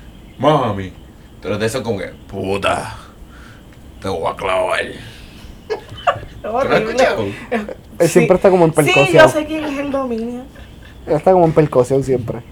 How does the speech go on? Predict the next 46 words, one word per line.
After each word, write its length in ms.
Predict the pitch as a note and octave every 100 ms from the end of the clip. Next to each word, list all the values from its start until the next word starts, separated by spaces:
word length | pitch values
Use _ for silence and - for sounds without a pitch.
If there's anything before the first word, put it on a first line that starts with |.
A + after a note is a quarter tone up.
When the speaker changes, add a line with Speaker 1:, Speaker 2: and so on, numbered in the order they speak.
| - - - - - - - - -
Speaker 1:
Eli 220 | G#2+ A#2
Fantasy. 420 | C3 B2 G#2 G2 - - - - - - - - - - - - - - - -
Speaker 2:
¿Esa 220 | A#3 A3+
es 60 | D#4+
la 80 | G4
que 60 | F#4
le 100 | F#4+
tiraron 260 | F4 F4
la 100 | F#4+
peseta? 460 | F4+ F4+ B3+ G3+ F3
Speaker 1:
<laughs> 40 |
Sí. 760 | - - D3 A2+ B2+ D3 - - - -
Speaker 2:
Ay, 280 | G3 B3+
es 80 | D4+
una 220 | C#4+ C#4
stripper, 520 | D#4+ - D4 D#4 E4+ D#4
pero 200 | C#4+ C4+
ya 200 | A#3+ G#3+
como 200 | B3 B3
que 140 | B3+
no 100 | B3
se 80 | B3
escucha 380 | B3 - - A3+
nada 160 | G3+ F3
de 140 | F3+
ella. 140 | A3+ C4+ - - -
Speaker 3:
Me 160 | - C#3+
quedé 160 | C#3
esperando 500 | C3+ - D#3 D#3 D#3
en 140 | D3+ D3
el 140 | D3
perreo 320 | - C#3 C#3
en 80 | C#3
la 80 | C#3
fortaleza. 640 | C#3+ B2+ C3 A#2 A2+ A#2 A2 - - - -
Speaker 1:
¿Verdad? 360 | G2 F#2 G2+
¿No 80 | D#3+
iban 180 | D#3 C#3
a 80 | D#3
ir 60 |
las 160 | D#3+ D#3+
de 80 | D3
Lips 280 | C3+ B2+ A#2
y 80 |
la 160 | A2+ G#2+
de 520 | G#2 G2 F#2+ F#2 -